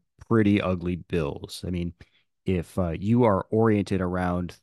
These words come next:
the, what's best for workers and consumers, uh, the Florida <laughs> legislature can be a pretty dark place. Um, but we're gonna shake things up today and do something a little different and start with a really good bill. Senate Bill eleven oh four.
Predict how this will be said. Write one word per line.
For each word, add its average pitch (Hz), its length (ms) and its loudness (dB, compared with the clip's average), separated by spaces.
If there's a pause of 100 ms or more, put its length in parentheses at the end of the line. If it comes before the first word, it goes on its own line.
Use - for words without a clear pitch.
the, 85 460 -4
what's 98 320 -6
best - 340 -2
for 98 100 -2
workers 98 560 0
and 95 200 -6
consumers, 113 920 0 (380)
uh, 82 280 -4
the 92 200 -4
Florida 90 360 0
<laughs> - 40 -10
legislature 98 580 -4
can 92 220 -4
be 87 340 -6
a 82 220 -6
pretty 101 340 0
dark 85 480 0
place. - 540 -8 (400)
Um, 82 240 -4 (240)
but 120 60 4
we're 165 80 6
gonna 247 120 4
shake 202 300 2
things 202 200 2
up 135 140 4
today 127 220 2
and 120 100 2
do 123 80 0
something 131 400 -2
a 120 80 0
little 143 160 2
different 131 340 -2
and 120 120 -4
start - 240 0
with - 120 0
a 160 60 4
really 101 460 -2 (100)
good 185 300 4
bill. 78 340 -4 (380)
Senate 180 340 2
Bill 165 280 4
eleven 123 680 4
oh 110 220 4
four. - 680 -8